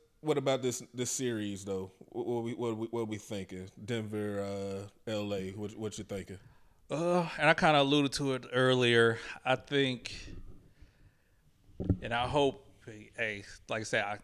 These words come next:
Speaker 2: I'm riding with LeBron. I still
Speaker 1: Mm-hmm.
Speaker 2: think it can figure out a way, but if I'm just looking at it on paper, I think Denver's the better team.
Speaker 1: Mm.
Speaker 2: I think they, they find a way to outgrind them. Uh,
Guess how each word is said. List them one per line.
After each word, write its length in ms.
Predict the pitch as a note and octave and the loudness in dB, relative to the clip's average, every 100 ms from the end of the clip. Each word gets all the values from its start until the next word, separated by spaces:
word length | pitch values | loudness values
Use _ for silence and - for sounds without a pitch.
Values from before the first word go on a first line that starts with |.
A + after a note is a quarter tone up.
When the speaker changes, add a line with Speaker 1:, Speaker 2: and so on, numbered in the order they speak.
| - - | -6 4
Speaker 2:
I'm 400 | A#2 C3 A#2+ A#2 | 6 6 4 10
riding 360 | C#3+ D3 C#3+ | 12 12 10
with 100 | C3+ | 4
LeBron. 540 | B2 A#2 C3+ C3 A#2 A2+ | 2 6 8 8 6 2
I 160 | A#2 A#2 | 0 0
still 400 | F#2 D#3 D3+ C#3 | 4 8 8 8
Speaker 1:
Mm-hmm. 80 | |
Speaker 2:
think 200 | G2 C#3 - _ _ - - - - | 4 0 -2 _ _ -20 -20 -14 -2
it 160 | C3 | 0
can 120 | C3+ | 2
figure 380 | - - F3+ E3 | 2 10 12 12
out 220 | D3+ F3+ | 12 12
a 40 | F#3+ | 12
way, 400 | G3 G3 G3 F3 - A#2 G#2+ | 12 10 8 0 -10 -16 6
but 340 | C#3+ D#3+ A#2 - - - | 12 12 10 0 -20 -4
if 160 | A2+ B2+ | 2 4
I'm 180 | C3 | 4
just 220 | C3 B2+ A#2 | 4 2 2
looking 280 | C3 C3+ | 0 4
at 80 | A#2+ | 4
it 60 | A#2+ | 4
on 180 | G#2 G2 | 2 0
paper, 460 | - C3 C3 B2 | 4 4 4 2
I 140 | A#2 G#2+ | 2 0
think 280 | A2+ G#2+ | -2 -4
Denver's 320 | G#2 A2+ A2 G#2 | -2 -2 -2 -6
the 60 | |
better 240 | G#2 G2+ G2 | -4 -4 -4
team. 500 | - A#2 A2 G#2+ G2+ - - | -4 -2 -2 -4 -6 -14 -14
Speaker 1:
Mm. 160 | F2+ F2+ | -10 0
Speaker 2:
I 100 | G#2+ | 0
think 320 | - G#2+ G2+ | 2 -4 -2
they, 300 | A2 G#2+ G#2+ | 0 0 -2
they 180 | G#2 G#2 | -2 -2
find 300 | - A2 G#2+ | 0 0 0
a 40 | |
way 180 | G#2 G2+ | -2 0
to 140 | G2+ | -2
outgrind 720 | G2 G#2 F#2+ F#2 G#2 A2 G#2+ | 0 0 -2 -4 0 0 0
them. 180 | G2+ G2+ - - _ _ _ _ | -4 -8 -12 -20 _ _ _ _
Uh, 360 | A2 G2+ G2 | -4 -2 -2